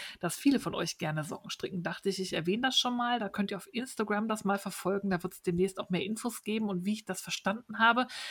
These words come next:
wird's da auch so ein paar Expertinnen und Experten geben, die dann vielleicht auch so ein bisschen so Tech-Talk-mäßig da irgendwas über das perfekte Sockenstricken oder so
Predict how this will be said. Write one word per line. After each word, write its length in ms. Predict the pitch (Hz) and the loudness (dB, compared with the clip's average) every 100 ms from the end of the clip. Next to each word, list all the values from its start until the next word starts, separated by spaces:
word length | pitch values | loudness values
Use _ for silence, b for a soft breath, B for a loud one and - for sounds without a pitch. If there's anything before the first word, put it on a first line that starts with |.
| B B _ - | B B _ -4
wird's 260 | 160 220 - | 2 2 4
da 80 | - | 4
auch 100 | - | 4
so 100 | 185 | 2
ein 160 | 185 | 0
paar 200 | 185 185 | 0 0
Expertinnen 880 | 175 - - - 185 240 - 208 208 | 0 -6 -8 -2 0 0 0 0 0
und 60 | 185 | -4
Experten 760 | 185 - - 202 233 - 202 | -10 -10 -4 -4 -2 -4 -4
geben, 280 | 190 196 196 | -2 0 0
die 100 | 185 | 2
dann 120 | 180 | 0
vielleicht 380 | 185 170 196 - | 0 0 0 0
auch 120 | 185 185 | -2 -2
so 100 | 185 | -2
ein 100 | 175 | -2
bisschen 440 | 196 - 196 185 | -4 -2 0 0
so 340 | 185 175 175 180 _ - | 0 0 0 -4 _ -6
Tech-Talk-mäßig 1200 | 214 - - 190 185 185 175 180 180 175 170 - | -6 -6 2 4 4 4 4 4 6 4 4 0
da 160 | 165 165 | -2 0
irgendwas 420 | 180 170 170 - | -2 -2 -2 -4
über 300 | 196 175 170 | -4 -2 -2
das 160 | 165 | -6
perfekte 400 | - 175 180 - | -6 -6 -6 -6
Sockenstricken 760 | 156 160 160 - - 147 147 156 | -4 -4 -6 -8 -8 -10 -12 -10
oder 280 | 160 151 147 | -6 -4 -2
so 300 | 156 156 | 0 -2